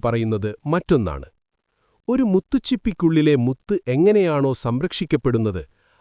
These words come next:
അതുപോലെ വിലപ്പെട്ടതാണ് നിങ്ങളുടെ സൗന്ദര്യം. അത് എല്ലാവർക്കും കാണാനുള്ളതല്ല,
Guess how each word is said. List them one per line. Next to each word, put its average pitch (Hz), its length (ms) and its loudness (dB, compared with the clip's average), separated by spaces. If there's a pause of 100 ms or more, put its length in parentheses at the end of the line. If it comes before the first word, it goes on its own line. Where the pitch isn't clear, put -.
(140)
അതുപോലെ 147 480 2
വിലപ്പെട്ടതാണ് 131 800 0
നിങ്ങളുടെ 113 360 0
സൗന്ദര്യം. 110 640 -4 (560)
അത് 202 280 0
എല്ലാവർക്കും 185 680 0 (120)
കാണാനുള്ളതല്ല, 117 880 0